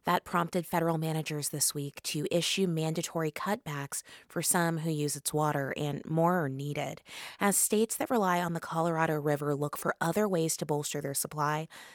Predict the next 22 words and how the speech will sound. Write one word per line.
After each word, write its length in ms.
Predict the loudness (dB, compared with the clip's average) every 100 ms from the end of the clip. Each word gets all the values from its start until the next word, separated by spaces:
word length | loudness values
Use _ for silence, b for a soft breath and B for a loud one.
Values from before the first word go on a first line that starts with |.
| B
some 260 | 0 2 4
are 80 |
asking 320 | 2 0 0 0
if 100 | -2
a 60 |
process 500 | 0 0 2 0 -2
called 320 | -2 0 0
desalination 920 | 0 0 4 4 4 0 -2 -4 -6 -6
could 120 | -8
help. 300 | -6 -6 -6 B B B 4
But 180 | 4 4
as 280 | 2 0
Alex 340 | 0 2 0 0
Hager 400 | 0 0 0 0
of 200 | 0 0
member 280 | -2 -2 -4
station 460 | -2 -4 -4 -6
K 180 | -6 -4
U 240 | -2 0
N 160 | -2 0
C 220 | 0 0
reports, 520 | -2 -2 0 0 -2